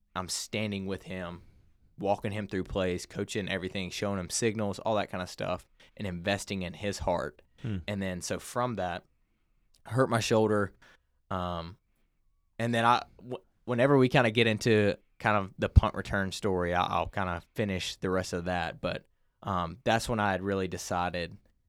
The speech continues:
Speaker 1: that this last year was gonna be more so about the people around me than it
Speaker 2: Mm.
Speaker 1: was about me. And so,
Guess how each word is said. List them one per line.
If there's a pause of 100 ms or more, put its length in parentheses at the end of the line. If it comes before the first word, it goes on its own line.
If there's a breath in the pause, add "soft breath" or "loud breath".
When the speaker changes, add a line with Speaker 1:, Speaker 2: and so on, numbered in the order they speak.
(240)
Speaker 1:
that (240)
this
last
year
was
gonna
be
more
so
about (120)
the
people
around
me
than
it
Speaker 2:
Mm.
Speaker 1:
was
about
me. (120)
And
so,